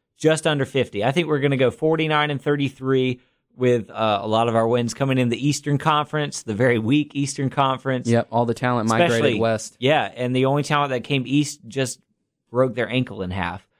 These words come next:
Speaker 2: Yeah.
Speaker 1: Which we'll talk about in a little bit. But I think forty-nine wins. I think we're the third, fourth, maybe fifth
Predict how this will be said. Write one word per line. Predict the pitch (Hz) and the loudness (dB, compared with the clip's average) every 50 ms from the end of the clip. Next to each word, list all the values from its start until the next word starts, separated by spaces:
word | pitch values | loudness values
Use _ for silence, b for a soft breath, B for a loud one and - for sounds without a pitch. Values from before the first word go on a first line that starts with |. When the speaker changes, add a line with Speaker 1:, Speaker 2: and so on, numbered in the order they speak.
| _ - | _ -4
Speaker 2:
Yeah. | - 92 95 92 | 0 0 2 2
Speaker 1:
Which | 95 127 120 - | 4 2 2 2
we'll | 131 123 | 0 0
talk | - - 139 135 127 - | 0 2 2 0 0 0
about | 123 120 113 113 | 0 0 0 0
in | 113 | 0
a | 113 | 0
little | 127 143 151 143 135 | 2 2 4 2 2
bit. | 117 117 110 110 110 110 | 2 2 0 0 0 0
But | 139 135 131 | 0 0 2
I | 139 165 | 2 0
think | 180 - 202 190 - | 0 0 -2 -4 -2
forty-nine | - 185 180 180 180 180 170 170 170 165 160 | 0 0 2 2 2 2 0 0 0 0 -2
wins. | 165 170 170 165 - | -2 0 -2 -2 -2
I | - - - | -2 -2 -2
think | - 147 143 - | -2 -2 -2 0
we're | 135 127 | 0 2
the | 123 120 | 2 2
third, | 110 - - - 147 147 147 143 | 0 -2 -2 0 2 2 2 2
fourth, | - - 147 143 143 135 139 135 | 0 0 0 2 2 0 0 -2
maybe | 131 135 139 143 131 151 147 | -2 0 2 2 2 2 -2
fifth | 139 - - 143 147 151 151 - | -2 -2 0 0 0 0 0 -4